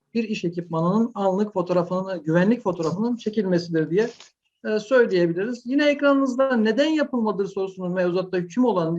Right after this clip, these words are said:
hüküm niteliğindeki, e, şeyi var. E, onu da tek cümleyle, e, o anda periyodik, şey, iş ekipmanının güvenli çalışıp çalışmadığını tespit edilmek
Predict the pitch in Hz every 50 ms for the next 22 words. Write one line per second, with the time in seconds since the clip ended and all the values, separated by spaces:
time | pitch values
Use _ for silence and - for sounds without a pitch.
0 | 170 - - 180 - - 240 247 233 226 208 190 175 170 160 156 165 165 165 160
1 | - - - 175 165 160 156 160 160 170 170 170 180 208 247 254 254 _ _ _
2 | _ _ _ _ _ - 226 226 254 269 294 320 302 285 - 277 277 269 - 247
3 | 226 208 202 196 196 247 269 285 277 _ _ _ _ _ _ _ _ - - -
4 | - 202 101 - 98 98 98 - 196 196 196 202 202 214 - - 190 185 180 180
5 | - _ _ - _ _ _ - - 240 269 285 277 254 226 226 247 262 262 262
6 | 233 226 214 220 240 240 233 269 247 233 220 190 233 220 196 196 226 233 226 277
7 | 247 - 233 208 - 196 185 185 190 196 220 254 285 294 240 185 214 240 262 269
8 | 277 294 285 - - 220 208 202 202 220 - - - 294 277 226 - 185 185 185
9 | 240 262 330 320 - - 311 269 269 302 269 277 226 202 202 180 175 170 170 170
10 | - -